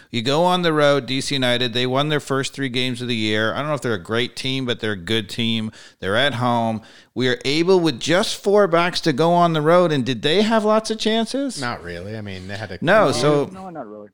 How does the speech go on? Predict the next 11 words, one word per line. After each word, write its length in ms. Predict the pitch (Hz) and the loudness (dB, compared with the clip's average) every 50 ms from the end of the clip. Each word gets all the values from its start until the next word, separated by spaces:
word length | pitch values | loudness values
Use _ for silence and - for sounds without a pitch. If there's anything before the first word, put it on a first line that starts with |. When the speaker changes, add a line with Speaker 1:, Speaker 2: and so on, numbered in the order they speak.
| _ _ _ - - | _ _ _ -14 -4
Speaker 1:
so 280 | - - - 165 170 | 0 2 4 4 4
if 220 | 160 - 151 135 127 | 4 2 0 -2 0
you 180 | 139 170 202 233 | 0 0 0 0
can 240 | 233 - 240 233 220 | 0 0 0 2 4
get 180 | 214 196 185 | 4 6 6
away 300 | 180 170 165 175 185 214 | 6 4 4 4 4 4
with 180 | 208 180 151 - | 4 4 2 0
four 260 | - - 160 170 170 | 0 2 4 4 4
at 120 | 165 160 | 4 2
the 80 | - 147 | 0 0
back, 420 | - 147 156 156 151 131 - - | 0 2 2 2 2 0 -2 -4